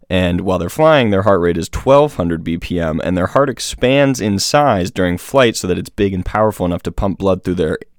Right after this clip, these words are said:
tiny little bodies. Their blood goes from their heart all the way to their tippy toes, back to their heart in under one second mid-flight to make up for that super high energy demand of literally treading air like water.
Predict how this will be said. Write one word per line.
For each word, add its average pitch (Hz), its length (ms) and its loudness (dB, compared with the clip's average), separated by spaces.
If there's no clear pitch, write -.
tiny 127 260 -4
little 95 200 -2
bodies. 101 440 2
Their 98 180 -2
blood 101 320 2
goes 98 220 0
from 92 140 -4
their 90 140 0
heart 139 380 2
all 110 120 -2
the 113 80 0
way 107 80 2
to 107 80 -2
their 101 120 2
tippy 117 300 -2
toes, 120 240 2
back 98 220 2
to - 80 -12
their 95 100 0
heart 95 240 0
in 90 180 -4
under 101 240 0
one 90 240 0
second 90 440 -4
mid-flight 90 680 -2
to 92 240 -2
make 92 220 -2
up - 100 0
for 95 140 -8
that 101 180 -2
super 220 480 -2
high 95 180 2
energy 90 360 -4
demand 87 440 -4
of 90 160 -8
literally 90 300 2
treading 90 480 0
air 85 320 -2
like 87 360 -6
water. 90 560 0